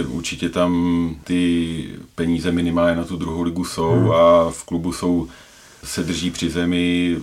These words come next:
Speaker 1: mají reálné cíle, vědí, že jsou vlastně v boji o záchranu, z kterého se chtějí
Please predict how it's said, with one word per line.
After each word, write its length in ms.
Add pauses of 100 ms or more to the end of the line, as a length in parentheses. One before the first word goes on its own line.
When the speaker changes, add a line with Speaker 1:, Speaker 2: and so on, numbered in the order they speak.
(160)
Speaker 1:
mají 380
reálné 400
cíle, 340
vědí, 300
že 280
jsou 220
vlastně 320
v 60
boji 180
o 60
záchranu, 580
z 80
kterého 280
se 120
chtějí 420